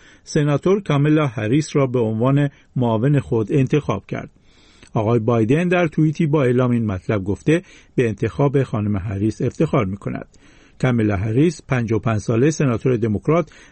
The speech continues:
از ایالت کالیفرنیا است و نخستین زن آفریقایی تباری خواهد بود که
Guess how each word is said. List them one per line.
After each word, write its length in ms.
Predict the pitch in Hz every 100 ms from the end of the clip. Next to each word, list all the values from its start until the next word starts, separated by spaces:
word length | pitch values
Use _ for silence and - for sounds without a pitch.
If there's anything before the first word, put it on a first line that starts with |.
| -
از 280 | 139 139
ایالت 420 | 139 117 104 110 110
کالیفرنیا 840 | 98 107 98 - 104 98 107 156
است 180 | 170 165
و 180 | 170 165 - - -
نخستین 540 | 143 147 151 139 156
زن 240 | 147 170 202
آفریقایی 520 | 175 139 135 117 110
تباری 420 | 101 113 156 175
خواهد 360 | - 107 104 92
بود 200 | 101 95
که 200 | 120